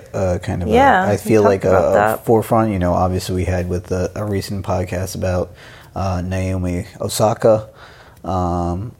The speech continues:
Speaker 1: and then, you know, I know the N F L does a,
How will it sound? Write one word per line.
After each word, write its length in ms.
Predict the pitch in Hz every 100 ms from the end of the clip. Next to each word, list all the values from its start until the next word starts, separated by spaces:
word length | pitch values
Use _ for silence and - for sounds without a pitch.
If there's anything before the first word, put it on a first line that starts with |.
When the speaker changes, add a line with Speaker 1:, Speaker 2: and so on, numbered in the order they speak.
| - -
Speaker 1:
and 260 | 90 85
then, 400 | 90 87 87 80 104
you 100 | 95
know, 160 | 85
I 120 | 82
know 500 | 92 87 87 85 85 -
the 300 | 90 85 85
N 100 | -
F 180 | 117 -
L 480 | 123 131 110 104 - -
does 420 | 98 95 95 95 82
a, 460 | 95 90 90 -